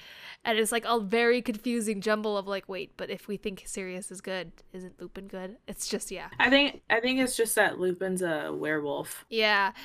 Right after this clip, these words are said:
Speaker 1: And then,
Speaker 2: So
Speaker 1: like,
Speaker 2: there's a negative connotation.
Speaker 1: Yeah. But then Snape bursts in, you're like, "Wait, is he saving the day? Is he fucking up the day?" 'Cause at this point, most
Speaker 2: Yeah.
Speaker 1: people, like, if you're reading it from the beginning and you know nothing about Harry Potter, you still don't really like Snape.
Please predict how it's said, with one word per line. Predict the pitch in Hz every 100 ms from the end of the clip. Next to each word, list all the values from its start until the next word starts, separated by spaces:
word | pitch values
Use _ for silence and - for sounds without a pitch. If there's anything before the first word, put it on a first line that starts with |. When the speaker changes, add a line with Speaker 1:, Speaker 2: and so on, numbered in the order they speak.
| -
Speaker 1:
And | 294
then, | 339
Speaker 2:
So | 339
Speaker 1:
like, | 285
Speaker 2:
there's | 190 180
a |
negative | 180 175 175 175 - - 165
connotation. | 151 151 - 139 - 135 135 165
Speaker 1:
Yeah. | 220 208 190 180 180
But | 262
then | 339 254
Snape | - 254 285 -
bursts | 277 -
in, | 254
you're | 247
like, | 226 202
"Wait, | 208 185
is | 190 196
he | 208
saving | - 262 269 269
the | 254
day? | 254 247 240 240 -
Is | -
he | 190
fucking | - 208 - 202
up | 233 -
the | 269
day?" | 262 247 247 247 240 247
'Cause | 226 220
at | 214
this | 320
point, | - 269 226
most | 175 160
Speaker 2:
Yeah. | 160
Speaker 1:
people, | 156 220 202
like, | 196 - - - -
if | 240
you're | 285 262
reading | 262 254
it | 233 -
from | 214
the | 208
beginning | 220 208
and | 202
you | 196
know | 196
nothing | 190 - 196
about | 190
Harry | 196
Potter, | - 262 226
you | 214
still | - 254
don't | 214 196
really | 190 185
like | 175 156
Snape. | - 208 175 -